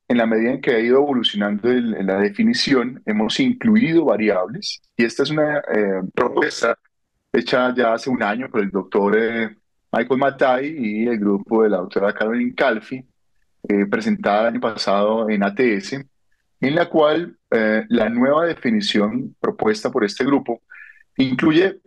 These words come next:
pacientes que no necesariamente están intubados, y creo que ese es un punto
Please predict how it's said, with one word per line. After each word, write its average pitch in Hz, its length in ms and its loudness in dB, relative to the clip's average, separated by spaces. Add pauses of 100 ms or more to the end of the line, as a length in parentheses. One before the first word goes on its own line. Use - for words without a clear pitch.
pacientes 135 500 -2
que - 120 -2
no 123 100 2
necesariamente 139 440 -2
están 165 160 -2
intubados, 147 640 0 (200)
y 110 300 4
creo 113 200 0
que 139 180 2
ese 135 140 -2
es 139 60 -8
un 147 120 -4
punto 139 560 0